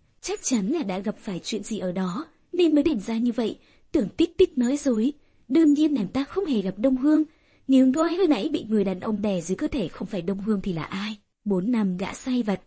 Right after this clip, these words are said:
cầm trường thương đẩy cửa kho thóc ra. Kinh tiểu thư và Tưởng Tích Tích đi theo phía sau, ló đầu ra nhìn vào phía trong. Nhưng,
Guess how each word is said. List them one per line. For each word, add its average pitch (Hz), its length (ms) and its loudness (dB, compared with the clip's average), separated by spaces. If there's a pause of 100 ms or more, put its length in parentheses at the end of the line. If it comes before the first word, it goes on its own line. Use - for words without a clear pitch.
cầm 175 220 -2
trường 180 420 -2
thương 294 200 2
đẩy 185 240 0
cửa 185 160 0
kho 226 220 -8
thóc 339 220 -10
ra. 226 380 -2 (600)
Kinh 320 200 6
tiểu 240 180 4
thư 262 220 2
và 208 160 -2
Tưởng 190 220 -6
Tích - 240 -2
Tích 403 220 2
đi 269 120 4
theo 277 140 0
phía 208 160 -6
sau, 254 300 -2 (460)
ló 285 240 4 (120)
đầu 220 140 2
ra 254 180 -4
nhìn 226 220 -2
vào 180 120 -6
phía 180 120 -4
trong. 254 300 2 (580)
Nhưng, 285 300 8